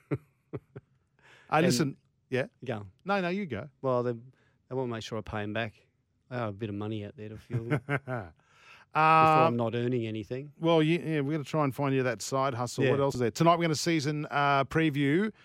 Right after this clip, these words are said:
Speaker 2: team by team. Tonight we're starting with the Wooden Spooners as we count down to the twenty twenty-three,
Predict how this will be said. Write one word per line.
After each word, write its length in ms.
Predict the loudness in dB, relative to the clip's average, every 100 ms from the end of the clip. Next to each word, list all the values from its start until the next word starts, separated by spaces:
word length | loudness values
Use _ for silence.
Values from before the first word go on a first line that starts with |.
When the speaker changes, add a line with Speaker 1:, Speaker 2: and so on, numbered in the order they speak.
| _ _
Speaker 2:
team 240 | -2 0 4
by 140 | 2
team. 480 | 2 0 0 0 -2
Tonight 300 | 0 2 2
we're 60 |
starting 420 | -2 2 2 2 0
with 160 | -2
the 200 | -2 -2
Wooden 320 | 0 0 0
Spooners 520 | -4 -2 0 0 0 -4
as 60 |
we 100 | -8
count 240 | -4 -4 -2
down 180 | -4 -4
to 60 |
the 80 | -8
twenty 320 | -12 -10 -8
twenty-three, 840 | -8 -8 -10 -10 -4 0 2 0